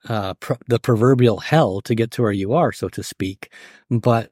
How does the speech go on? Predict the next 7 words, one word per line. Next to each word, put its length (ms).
oftentimes 840
those 280
experiences 1200
have 420
extraordinary 1300
contribution 920
to 460